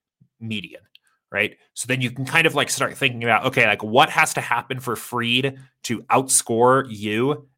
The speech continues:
at seventy percent ownership, where Fried is eighteen percent ownership? Well, we need, like, a fifteen percent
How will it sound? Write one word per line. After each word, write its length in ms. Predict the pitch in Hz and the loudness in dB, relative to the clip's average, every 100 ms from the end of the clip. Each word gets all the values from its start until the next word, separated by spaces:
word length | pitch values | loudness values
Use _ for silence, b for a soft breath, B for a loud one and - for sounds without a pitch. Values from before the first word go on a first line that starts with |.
| - | 0
at 260 | 110 107 - | 2 2 0
seventy 300 | 131 127 131 | 0 2 0
percent 300 | 131 143 143 | -2 0 0
ownership, 420 | 143 139 151 143 | -2 0 -2 0
where 120 | 110 | -4
Fried 260 | - 117 117 | -4 -4 -4
is 100 | 110 | -6
eighteen 320 | 101 - 127 | -10 -10 -8
percent 260 | 139 151 | -4 -4
ownership? 360 | 151 156 156 151 | -2 -2 -2 -2
Well, 80 | 120 | -2
we 80 | 120 | -2
need, 160 | 123 | -4
like, 140 | 110 107 | -2 -2
a 80 | 104 | -4
fifteen 600 | - 160 - - 147 131 | 0 -2 -2 -6 -6 -6
percent 340 | 120 127 110 | -6 -4 -4